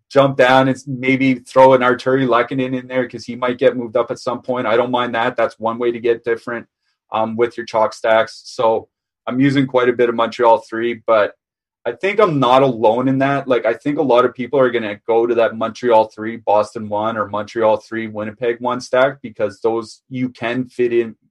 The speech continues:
you know, you can fit in Kotkaniemi and Toffoli and Romanov with Boston one or something like that. So, um,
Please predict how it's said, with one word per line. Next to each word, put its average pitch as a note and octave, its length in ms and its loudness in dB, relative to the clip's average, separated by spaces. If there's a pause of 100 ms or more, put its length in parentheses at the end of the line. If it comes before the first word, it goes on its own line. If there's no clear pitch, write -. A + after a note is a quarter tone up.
(260)
you A#2+ 120 -12
know, G#2+ 140 -6
you A2+ 160 -12
can B2 300 -8
fit B2 200 -2
in A#2 280 -6 (380)
Kotkaniemi A#2 880 -4
and A2 100 -10
Toffoli A2+ 560 -2
and G#2 80 -10
Romanov A2 520 -2
with B2 160 -8
Boston G2+ 380 -2
one G#2 200 -6
or G#2+ 60 -12
something A#2 300 -12
like A2+ 160 -10
that. B2 280 -2
So, G2 360 2 (540)
um, G#2+ 360 -2